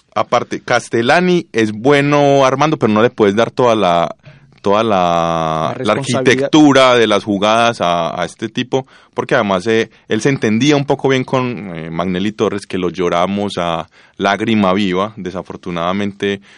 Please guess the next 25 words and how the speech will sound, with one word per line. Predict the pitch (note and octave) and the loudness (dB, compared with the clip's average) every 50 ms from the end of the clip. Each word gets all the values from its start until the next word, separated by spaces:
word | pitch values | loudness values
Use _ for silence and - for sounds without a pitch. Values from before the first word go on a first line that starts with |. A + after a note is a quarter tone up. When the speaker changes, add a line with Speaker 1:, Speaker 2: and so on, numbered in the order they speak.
| - _ _ | -20 _ _
Speaker 1:
no | - F#2+ F#2+ F#2+ | -6 -4 -4 -4
sa-, | G2+ G#2+ G#2 - | -2 -2 -2 -2
no | G2+ F#2+ | -2 -4
supimos | F#2 G#2+ G2 G2+ A2+ G#2+ G#2 G2+ - | -4 -4 -4 -4 -4 -4 -4 -4 -8
qué, | - - - - B2+ A#2+ A#2 A2 A2 | -10 -12 -4 -2 0 0 0 -2 -4
qué | - - A#2+ | -4 -6 -4
fútbol | - B2+ A#2+ A2 A#2 A2 | -4 -4 -4 -2 -2 -2
está | F#2+ - - F#2 F#2+ | -2 -2 -4 -4 -4
leyendo, | G2+ A2 G#2+ G#2+ G#2+ G#2+ G#2 G#2 G#2 G2+ G2+ G2+ - - | -2 -2 -4 -4 -2 -2 -2 -2 -2 -2 -4 -4 -6 -8
eh, | - F2+ F2 F2 F2 E2 D#2+ | -8 -8 -8 -8 -8 -6 -6
Almirón | F2 F#2+ F#2+ F#2 F2 F2 F2 F2+ | -4 -4 -4 -4 -4 -6 -6 -6
para | - G2+ F#2+ F2+ | -4 -4 -4 -4
prescindir, | - - F#2+ G2 F#2 - F#2+ F#2 F2+ F2 F#2+ G#2 G#2 A2 | -4 -4 -4 -4 -4 -4 -4 -6 -4 -4 -2 -4 -4 -4
porque | - G#2 - F#2+ | -6 -10 -12 -10
prescindieron | F#2 - G#2 G2 F#2+ G2 F2+ F2+ F#2 F#2 F2+ F2 F#2+ G#2+ A#2 - _ _ - - _ _ _ - | -6 -4 -4 -4 -4 -4 -6 -6 -4 -4 -4 -4 -6 -8 -10 -12 _ _ -20 -20 _ _ _ -6
del | - F#2+ F#2 F#2+ F#2 F#2 - _ _ _ _ _ - | -4 -2 -2 -2 -4 -6 -10 _ _ _ _ _ -8
ídolo | B2 C3 C#3 C#3 C#3+ C#3 C3+ B2+ | -2 0 2 2 4 2 2 2
máximo | G#2+ A2 G#2 G2+ - C3+ B2+ A#2+ A2 | 0 0 -2 -4 -4 -6 -6 -4 -4
de | G#2 | -2
Nacional | G2+ F2+ G2+ F#2 F#2+ G2+ | -4 -4 -2 -2 -4 -2
en | A2 A#2 A#2 | -4 -4 -4
los | G#2+ F#2 E2 | -4 -4 -4
últimos | F#2 F2 - A2 G#2 F#2 - | -6 -6 -6 -4 -4 -6 -6
quince | - - F#2+ F#2 - - A#2 | -8 -10 -8 -8 -4 -4 -2
años. | A2 F2+ F2 F2+ G2 G2+ - - | -2 -2 -4 -4 -8 -10 -12 -16